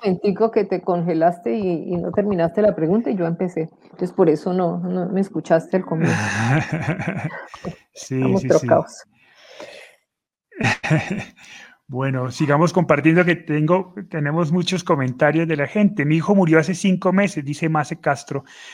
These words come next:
Speaker 2: "Tenía treinta y un años, lleno de proyectos, y desde el día que falleció siento mucho miedo. Presiento la muerte en cada momento. Me siento culpable, debe ser de haber hecho más, de no haber hecho más por él". Debe ser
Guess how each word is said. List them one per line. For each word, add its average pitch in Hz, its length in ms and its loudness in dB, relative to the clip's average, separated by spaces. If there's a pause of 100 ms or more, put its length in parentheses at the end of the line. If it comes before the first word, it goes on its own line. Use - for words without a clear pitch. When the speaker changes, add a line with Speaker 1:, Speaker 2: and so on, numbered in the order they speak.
(100)
Speaker 2:
"Tenía 151 240 0
treinta 160 340 2
y 143 100 6
un 170 120 6
años, 160 300 4
lleno 156 180 2
de 160 80 0
proyectos, 139 500 -4
y 139 40 -2
desde 131 240 0
el 123 80 -8
día 131 100 -4
que 135 140 -6
falleció 151 420 -2
siento 139 320 -8
mucho 143 300 -6
miedo. 139 420 0 (760)
Presiento 156 640 2
la 147 100 2
muerte 139 340 -2
en 143 80 -4
cada 143 220 2
momento. 135 520 -2
Me 120 120 -6
siento 135 560 -4 (580)
culpable, 139 560 0
debe 131 200 2
ser 147 280 -2
de 135 180 -6
haber 127 320 -4
hecho 147 280 -4
más, - 960 -8
de 135 100 -2
no 175 220 4
haber 143 240 4
hecho 143 420 -4 (180)
más 131 320 -4
por 127 260 -8
él". 110 280 -6
Debe 110 240 -16
ser 123 200 -18